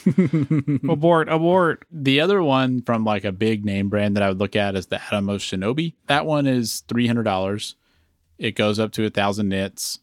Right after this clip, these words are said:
Speaker 1: It's a fine monitor. We, we've used one a few times.
Speaker 2: Yeah, I've been relatively happy with them. I
Speaker 1: Yeah.
Speaker 2: also don't love the, um, the Atomos in, in, interface.
Speaker 1: Yeah, I find, I have a hard time using their interface, and I always feel like it's missing settings I want it to have. So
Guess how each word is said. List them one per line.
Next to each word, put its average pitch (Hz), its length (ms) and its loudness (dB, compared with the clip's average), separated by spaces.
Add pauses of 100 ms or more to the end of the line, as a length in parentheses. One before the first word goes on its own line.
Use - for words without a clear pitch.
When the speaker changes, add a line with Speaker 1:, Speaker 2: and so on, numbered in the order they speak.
(220)
Speaker 1:
It's 180 180 -2
a 226 80 0
fine 139 320 0
monitor. 113 480 0
We, 120 320 -2
we've 120 180 2
used 113 280 0
one 104 180 0
a 90 40 -4
few 104 140 -2
times. 95 540 -4 (160)
Speaker 2:
Yeah, 208 180 -4
I've 180 60 -2
been 170 100 0
relatively 135 400 0
happy 127 160 -2
with 127 160 -2
them. 131 360 0 (140)
I 143 140 2
Speaker 1:
Yeah. 208 80 0
Speaker 2:
also 139 560 0 (140)
don't 131 260 -2
love 131 460 -2
the, 135 420 -2
um, 123 420 -8 (160)
the - 60 -16
Atomos 120 400 -4
in, 139 160 -2 (140)
in, 127 240 -2 (100)
interface. 135 460 -4
Speaker 1:
Yeah, 117 280 2
I 120 60 4
find, 127 240 0
I 131 120 2
have 139 140 0
a 117 60 2
hard 104 220 0
time 101 200 -2
using 98 360 -2
their 95 100 -2
interface, 101 560 -2
and 107 80 -2
I 107 120 2
always 135 220 2
feel 135 160 -2
like 117 140 0
it's 104 160 -10
missing 104 380 -2
settings 101 320 -2
I 95 80 -2
want 95 260 -2
it 85 120 -8
to 90 100 -6
have. 90 360 -6
So 95 360 -4